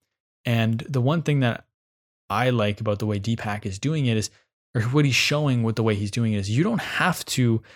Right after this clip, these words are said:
take the leap as soon as possible, right? It is okay to still have a job. A lot of people, when they start their own business, they feel like they're doing so to get out of their job. Like, that's a big motivating factor,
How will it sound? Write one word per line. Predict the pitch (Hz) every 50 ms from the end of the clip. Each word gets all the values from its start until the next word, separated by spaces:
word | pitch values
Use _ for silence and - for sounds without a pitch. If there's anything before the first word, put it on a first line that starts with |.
| - _ _ _ _
take | - - - 147 147 - -
the | 143 127
leap | 113 110 110 117 131 139 131 123 - -
as | - 107 113 -
soon | 160 143 - - - - - - 127 135 135
as | 127 113 -
possible, | - - - - 90 92 92 - - - - - - - - _ _ _ _ _ _ _ _ _ _ -
right? | - 104 147 - _ _ _ _ _ _ _ _ _ _ _ _ _ _ _ _ _ - - _ _ _
It | - 165 180
is | 165 160
okay | 151 131 - 147 165 165 143 127 110 - _ -
to | - - 139 131 127
still | - - - 127 127 120
have | 123 131 120
a |
job. | 117 123 113 110
A | 110
lot | 110 123 139
of | 127 -
people, | - 135 123 - 117 110 110 - - - - - - -
when | - 117
they | 117 113
start | - - 123 123 120
their | - 123
own | 113 98
business, | 90 107 107 104 104 98
they | - 107
feel | 98 - - 110 110 110
like | 107 101 -
they're | - 101
doing | 101 123 123 123 120
so | 123 117 110
to | 104 98
get | 107 101 98
out | 98
of | 95 90
their | 87 85
job. | 82 - 78 76 73 - -
Like, | 98 95
that's | - 110 107 -
a | 101
big | 104 107 101 95
motivating | 95 95 95 95 92 95 92 92 92
factor, | - - 107 76 - 120 - - 160 175 175